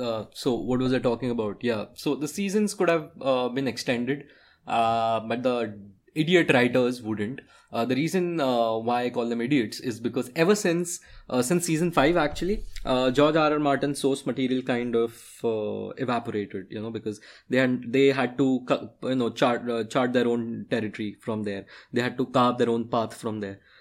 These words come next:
Uh, they absolutely messed it up. And, uh, the Arya storyline, uh, the way it went in Bravos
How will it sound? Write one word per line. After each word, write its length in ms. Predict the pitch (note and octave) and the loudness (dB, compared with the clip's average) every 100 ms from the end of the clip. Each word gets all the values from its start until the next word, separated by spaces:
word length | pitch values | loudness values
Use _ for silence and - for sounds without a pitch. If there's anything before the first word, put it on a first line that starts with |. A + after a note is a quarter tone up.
| _ - | _ -4
Uh, 600 | A#2 A#2 A2+ A2+ A#2 - | -2 0 0 -2 -4 -8
they 220 | C3 C#3+ - | -4 -4 0
absolutely 460 | E3+ - G#3+ G3+ | 0 2 4 6
messed 220 | G3+ C4 A#2 | 6 4 2
it 80 | |
up. 200 | A#2 - - _ _ _ _ _ _ _ _ _ - | 0 -2 -14 _ _ _ _ _ _ _ _ _ -8
And, 560 | C3 B2 A#2+ A#2+ A#2 A#2 | -2 -2 0 -2 -2 0
uh, 280 | A2+ A2+ | 2 2
the 100 | A2+ - | 0 2
Arya 320 | C#3+ D3 F3 | 4 6 6
storyline, 760 | F3+ D3+ D#3 D3 C#3+ D3 C#3 - | 6 6 8 6 4 0 -4 -4
uh, 440 | B2 A#2+ A#2+ G#2+ - | -2 0 0 -2 -6
the 160 | B2+ C3 | -2 4
way 220 | C#3 D3 | 6 8
it 80 | B2 | 6
went 240 | B2 C3 B2+ | 6 6 4
in 140 | A#2+ | 2
Bravos 480 | A#2 A2+ A2+ B2+ | 2 4 2 0